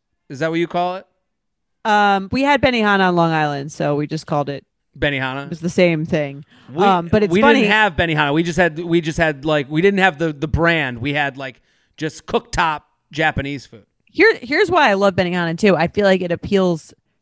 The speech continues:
Speaker 2: to everyone. You, I was in, waiting two hours in the Benihana in, in Midtown in New York
Speaker 1: Mm.
Speaker 2: City, and every single kind of person
Speaker 1: Yeah.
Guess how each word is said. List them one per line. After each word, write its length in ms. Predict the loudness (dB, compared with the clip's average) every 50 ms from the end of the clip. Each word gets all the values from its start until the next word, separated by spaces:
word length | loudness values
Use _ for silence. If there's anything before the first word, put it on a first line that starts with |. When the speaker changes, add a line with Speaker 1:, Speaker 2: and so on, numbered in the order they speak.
| _
Speaker 2:
to 160 | -4 -4 -4
everyone. 440 | 0 0 2 4 4 2 2 0 -4
You, 240 | -4 0 0 2 2
I 240 | 2 2 2 2 4
was 140 | 2 0 0
in, 140 | -4 -4 0
waiting 480 | 2 2 4 4 2 0 0 -4 -8 -12 -10
two 200 | -2 0 2 4
hours 480 | 4 4 4 2 2 0 -2 -4 -6 -6
in 120 | 0 0
the 80 | 2 2
Benihana 640 | 2 2 2 2 2 2 4 4 2 2 2 0 -2
in, 420 | -4 -6 -6 -6 -8 -10 -14 -20 -20 -20 -18 -8
in 140 | -4 0 0
Midtown 500 | 0 0 2 2 2 2 2 0 -2 -6 -8
in 80 | -6 -4
New 60 | -4
York 200 | -2 -2 -2 -4
Speaker 1:
Mm. 40 | -4
Speaker 2:
City, 340 | -6 -6 -6 -4 -6 -6 -8 _ _ _ _ _ _ _ -2
and 280 | 0 0 0 0 -4 -8 _ _ _ _ _ _ _ _ _ _ _ _ _ _ _ 0
every 360 | 2 4 4 4 2 0 0 0
single 280 | -2 -2 0 0 0
kind 220 | 2 2 2 2 2
of 80 | 2
person 600 | 2 2 2 0 0 0 -2 -2 -2 -6 -10 -16 -18 _ _ _ _ -8
Speaker 1:
Yeah. 220 | -6 -6 -6 -6